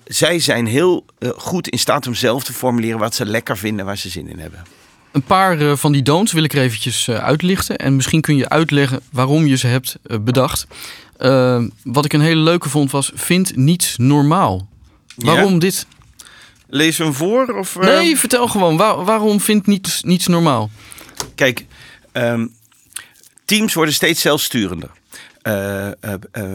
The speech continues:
Speaker 1: medewerkers moeten steeds meer zelf die verantwoording nemen. Met elkaar. Ehm,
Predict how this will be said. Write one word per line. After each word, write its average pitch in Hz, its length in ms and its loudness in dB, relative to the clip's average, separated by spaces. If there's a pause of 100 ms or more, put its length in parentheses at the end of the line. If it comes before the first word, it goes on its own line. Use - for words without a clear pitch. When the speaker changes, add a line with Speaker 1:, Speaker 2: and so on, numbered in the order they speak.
(180)
Speaker 1:
medewerkers 143 800 0
moeten 127 260 -4
steeds 123 240 -2
meer 120 140 -4
zelf 117 380 0
die 117 160 -4
verantwoording 90 640 -6
nemen. 80 420 -12 (240)
Met 120 280 -2
elkaar. - 500 -6 (840)
Ehm, 104 200 -8